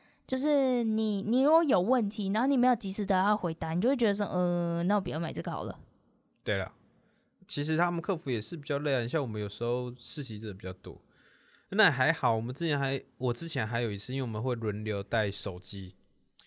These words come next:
Speaker 2: 公务手机回家。
Speaker 1: 嗯。
Speaker 2: 那我们最后的回复讯息是规定是十点，但是我们六点多就下班。那这段时间它是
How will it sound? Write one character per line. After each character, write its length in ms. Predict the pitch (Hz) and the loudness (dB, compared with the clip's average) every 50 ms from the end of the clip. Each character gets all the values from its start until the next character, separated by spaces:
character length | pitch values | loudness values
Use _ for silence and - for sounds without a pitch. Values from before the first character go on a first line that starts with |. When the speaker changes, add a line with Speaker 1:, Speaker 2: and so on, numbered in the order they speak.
| _ _ _ _ | _ _ _ _
Speaker 2:
公 240 | - 120 127 131 131 | -2 0 0 2 0
务 60 | 123 | -2
手 200 | - - 98 92 | -2 -2 -4 -4
机 300 | 90 - 104 98 95 95 | -4 -6 -8 -8 -8 -8
回 220 | - - 104 101 | -6 -4 -4 -4
家。 320 | 98 - 107 98 92 92 - _ _ _ - | -2 -2 -2 -2 -2 -4 -8 _ _ _ 0
Speaker 1:
嗯。 200 | - 233 220 196 | 0 2 2 4
Speaker 2:
那 120 | 165 143 | 4 4
我 40 | 143 | 4
们 240 | 131 120 117 110 107 | 4 2 0 -2 -2
最 180 | - - 139 131 | 0 2 2 4
后 160 | 131 135 131 | 4 2 2
的 160 | 123 117 104 | 2 0 -2
回 160 | - - 110 | -2 -4 -6
复 200 | 104 - - 131 | -6 -6 -6 -8
讯 180 | 120 - 135 120 | -6 -6 -6 -6
息 160 | 110 101 98 | -6 -6 -8
是 680 | 98 - - 113 110 107 101 101 98 98 98 92 90 95 | -8 -8 -8 -6 -6 -6 -6 -6 -6 -6 -8 -8 -10 -6
规 140 | - 120 123 | -2 -2 0
定 120 | 120 123 113 | 0 -2 -6
是 160 | 110 - 87 | -6 -8 -8
十 320 | 87 - - - - 95 | -8 -8 -8 -8 -8 -10
点， 240 | 98 - - 104 - - _ | -10 -8 -8 -8 -8 -8 _
但 100 | - 110 | -10 -8
是 80 | 113 113 | -8 -6
我 60 | 110 | -6
们 180 | 107 101 101 101 | -6 -6 -6 -4
六 100 | 117 117 | -4 -2
点 140 | 107 98 92 | -4 -4 -6
多 100 | 104 101 | -8 -6
就 140 | 98 101 | -6 -6
下 240 | 98 - - 104 95 | -6 -4 -2 -4 -4
班。 240 | 92 - 92 87 87 | -4 -6 -8 -8 -8
那 100 | 95 113 | -8 -10
这 120 | 113 123 | -8 -6
段 120 | 123 127 123 | -4 -4 -4
时 160 | 117 - 101 | -6 -6 -6
间 160 | 107 104 107 | -6 -6 -4
它 220 | 110 120 117 110 110 | -4 -2 -2 -2 -2
是 320 | - - 120 113 110 104 | -4 -4 -4 -4 -4 -6